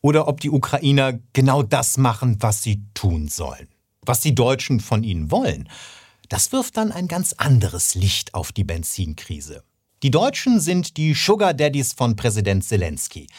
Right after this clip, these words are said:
Nachdem die U S A unter Trump ihre Unterstützung zurückgefahren haben, ist Deutschland der Top-Geldgeber. Ist es wirklich denkbar, dass die Ukraine ohne Einverständnis der Deutschen handelt?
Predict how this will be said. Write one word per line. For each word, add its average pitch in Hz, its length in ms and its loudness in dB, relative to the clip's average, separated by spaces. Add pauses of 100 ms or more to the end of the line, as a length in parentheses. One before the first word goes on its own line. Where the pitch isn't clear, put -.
(320)
Nachdem 143 280 2
die 139 120 2
U 127 100 2
S 110 160 2
A 143 200 2
unter 147 260 0
Trump 147 340 -2
ihre 117 160 0
Unterstützung 113 680 0
zurückgefahren 113 680 0
haben, 113 300 0 (260)
ist - 160 0
Deutschland 180 500 0
der 143 220 0
Top-Geldgeber. 110 1000 -2 (380)
Ist - 180 -4
es - 180 -4
wirklich - 360 -6
denkbar, 233 480 -2 (360)
dass 110 160 0
die 156 140 -10
Ukraine 151 720 -2
ohne 226 360 2
Einverständnis 131 840 -2
der 104 120 2
Deutschen 123 540 -8
handelt? 202 460 -8